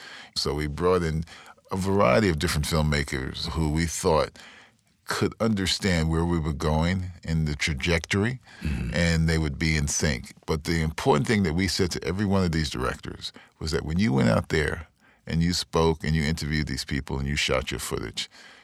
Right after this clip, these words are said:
Speaker 1: you want the audience to understand the importance of the talk. The talk. Be it Samaria Rice, did she talk to her son? Did the Ramirez family have the talk with Oscar?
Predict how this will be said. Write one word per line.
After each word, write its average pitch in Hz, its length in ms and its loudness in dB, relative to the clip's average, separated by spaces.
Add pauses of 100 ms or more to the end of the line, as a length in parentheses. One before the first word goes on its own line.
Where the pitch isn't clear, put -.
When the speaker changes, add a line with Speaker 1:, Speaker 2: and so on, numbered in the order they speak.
(120)
Speaker 1:
you 101 120 -2
want 95 220 0
the 85 100 -2
audience 87 280 2
to 80 60 0
understand 73 520 -2
the 73 140 -6
importance 98 680 -2
of 65 220 -6
the - 140 -6
talk. - 580 -8 (640)
The 71 120 -8
talk. - 580 -6 (340)
Be 90 220 0
it 67 180 -4 (380)
Samaria 80 560 2
Rice, 82 600 0 (500)
did 64 140 -4
she 60 180 -2
talk 71 320 0
to 82 120 -2
her 69 100 0
son? 78 360 0
Did 73 120 -2
the 65 100 -4
Ramirez 80 520 0
family 82 320 0
have 71 220 -4
the 69 100 -6
talk 76 400 0
with - 200 -6
Oscar? 104 560 -2